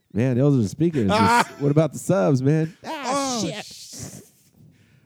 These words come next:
Speaker 2: uh, bass is omnidirectional. We
Speaker 1: Yeah.
Speaker 2: can put it anywhere. <laughs>
Speaker 1: You can put it anywhere, but you put it too far, it sounds like doo-doo cakes.
Speaker 2: <laughs> Yeah. It's
Speaker 1: Yeah.
Speaker 2: gotta have, like, a floor, though.
Speaker 1: Yeah.
Speaker 2: You'd think, like,
Speaker 1: It's something to it, it to reverberate
Speaker 2: Yeah.
Speaker 1: off of, something for,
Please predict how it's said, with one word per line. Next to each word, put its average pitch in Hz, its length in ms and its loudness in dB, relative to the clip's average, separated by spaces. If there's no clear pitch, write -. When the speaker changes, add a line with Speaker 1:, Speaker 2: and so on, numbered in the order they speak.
Speaker 2:
uh, 113 120 -10
bass 135 280 -6
is 110 80 -10
omnidirectional. 87 720 -8
We 156 100 -10
Speaker 1:
Yeah. 143 140 2
Speaker 2:
can - 140 -8
put - 200 -6
it - 140 -16
anywhere. - 200 -20
<laughs> - 40 -2
Speaker 1:
You - 60 0
can 156 60 -6
put 156 140 8
it 147 80 8
anywhere, 147 260 4
but 156 160 -2
you - 60 -16
put 190 160 4
it 170 80 -8
too 175 140 2
far, 226 300 0
it 202 140 -8
sounds 214 240 -2
like 190 140 -2
doo-doo 254 280 -2
cakes. - 640 -6
Speaker 2:
<laughs> - 80 -20
Yeah. 208 440 -16
It's 165 120 -2
Speaker 1:
Yeah. 165 80 2
Speaker 2:
gotta 170 180 2
have, 156 160 -4
like, 113 120 -8
a 110 100 -8
floor, 208 540 -10
though. 87 300 -10
Speaker 1:
Yeah. 78 340 -4
Speaker 2:
You'd 95 200 -14
think, 190 280 -12
like, 87 160 -18
Speaker 1:
It's 107 160 -16
something 92 300 -4
to 87 280 0
it, 73 80 -8
it - 200 -8
to 82 380 0
reverberate 80 600 -4
Speaker 2:
Yeah. 85 100 -8
Speaker 1:
off - 160 -10
of, 82 160 -6
something 107 260 0
for, 98 160 0